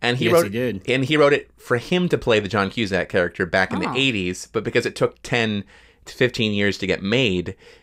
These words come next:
Speaker 1: uh, it ended up having to be recast with another actor.
Speaker 3: So here I'll,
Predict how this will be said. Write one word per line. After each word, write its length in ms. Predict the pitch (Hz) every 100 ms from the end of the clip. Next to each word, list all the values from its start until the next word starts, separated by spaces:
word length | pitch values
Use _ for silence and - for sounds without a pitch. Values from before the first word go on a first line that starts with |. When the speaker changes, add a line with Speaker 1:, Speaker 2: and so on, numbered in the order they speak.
| _ -
Speaker 1:
uh, 440 | 98 90 90 87 - _ _ _ _ _
it 340 | 110 101 98 - _ _ _ _ _ _ _
ended 220 | 123 113
up 80 | 110
having 280 | 110 104 98
to 160 | 92 87 -
be 140 | - 95
recast 460 | 92 - 90 90
with 100 | 98
another 200 | 95 85
actor. 380 | 87 87 - 85
Speaker 3:
So 160 | 147 135
here 200 | 147 127
I'll, 220 | 127 131